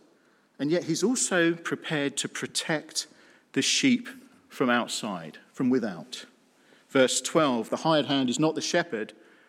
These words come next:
so when he sees the wolf coming, he abandons the sheep and runs away." Sheep, we are in danger constantly.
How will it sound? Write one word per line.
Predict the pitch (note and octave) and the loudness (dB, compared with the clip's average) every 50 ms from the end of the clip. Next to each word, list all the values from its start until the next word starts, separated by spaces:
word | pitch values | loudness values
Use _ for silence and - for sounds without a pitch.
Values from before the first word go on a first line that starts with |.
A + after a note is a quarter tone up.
| _ _ _ _ _ _ _ _ _ _ _ | _ _ _ _ _ _ _ _ _ _ _
so | _ - - E3 C#3 | _ 0 2 4 6
when | C#3 D#3+ D#3+ | 6 4 4
he | C#3+ D3+ F3 D#3+ | 4 2 2 2
sees | - - E3 D3+ - | 2 2 2 2 2
the | D#3+ | 0
wolf | B2+ C#3+ E3+ E3 - | 2 4 2 2 2
coming, | - - D#3 C#3+ C3 B2 | 0 -2 -2 0 0 -2
he | B2 C3+ | -2 -2
abandons | B2+ G2 - D3 D3+ D#3+ D3+ C#3 C3+ - - | -4 -2 -2 -4 -4 -4 -6 -8 -8 -8 -8
the | A2 | -6
sheep | - - - G2+ F2+ - - - - _ _ _ _ _ _ _ _ _ | -6 -6 -6 -8 -10 -14 -16 -20 -20 _ _ _ _ _ _ _ _ _
and | A#2 A#2 A2 | -2 0 2
runs | A2+ A2 A2 A2 G#2+ G#2 F#2 | 2 2 2 2 0 0 -2
away." | G#2 G2 A2+ G#2+ G#2 G2+ F#2+ F#2+ - _ _ _ - - - - - - - _ _ _ _ _ _ _ _ _ _ _ _ _ - - _ | -2 -4 -6 -6 -8 -10 -12 -16 -18 _ _ _ -20 -20 -20 -20 -20 -20 -20 _ _ _ _ _ _ _ _ _ _ _ _ _ -20 -16 _
Sheep, | - - - C#3 C#3+ - - - - - - - - - _ _ _ _ _ _ _ _ _ _ _ _ _ _ _ | -4 2 2 2 2 0 -6 -16 -20 -20 -20 -20 -20 -20 _ _ _ _ _ _ _ _ _ _ _ _ _ _ _
we | A2 A#2+ A#2+ A2+ A2+ A2+ - - - - - - _ _ _ _ _ _ _ _ _ _ _ _ _ _ _ _ _ | 2 2 2 2 0 -4 -12 -20 -20 -20 -20 -20 _ _ _ _ _ _ _ _ _ _ _ _ _ _ _ _ _
are | B2 C3+ D3+ | -6 -6 -4
in | D3+ | -4
danger | C#3 D#3 D#3+ E3 D#3+ C#3 D3 C#3 - | -2 0 0 0 0 -2 -2 -4 -4
constantly. | - - E3+ D#3+ E3 - - - - - - | -6 -6 -6 -4 -4 -4 -6 -6 -10 -12 -12